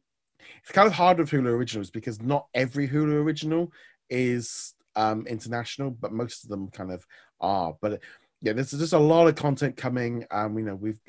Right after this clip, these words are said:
there's a lot of different shows coming in. I mean, <laughs> it's still that kind of weird thing. Like, we got, like, I think in the U K we've got War of the Worlds season two starting next month,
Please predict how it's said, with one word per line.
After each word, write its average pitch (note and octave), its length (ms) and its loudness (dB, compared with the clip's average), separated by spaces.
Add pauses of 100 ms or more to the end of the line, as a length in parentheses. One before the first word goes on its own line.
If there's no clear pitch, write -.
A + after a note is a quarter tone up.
there's G#2 180 -8
a A2 60 -6
lot A#2 180 -2
of G#2 220 -8
different G#2+ 260 -12
shows G#2 320 -6
coming G2 280 -8
in. G2 120 -10 (320)
I F#2+ 40 -6
mean, F#2+ 200 -12 (380)
<laughs> - 420 0
it's E4 160 10
still B3+ 260 10
that F3+ 140 6
kind E3 140 8
of C#3+ 80 6
weird C#3+ 160 4
thing. C3+ 160 4
Like, A#2 160 -2 (260)
we C3 60 -4
got, A#2+ 180 0
like, B2 160 -2 (100)
I - 40 -10
think D3+ 260 -8
in A#2+ 140 -6
the A#2+ 80 -4
U B2 180 0
K A#2 240 -2
we've A2 160 -2
got A2 220 -4 (300)
War C#3 240 6
of D#3+ 80 2
the D3 80 -4
Worlds C#3 320 0
season B2 280 -4
two B2 260 -4
starting G#2 420 -4
next - 320 -12
month, F#2 280 -10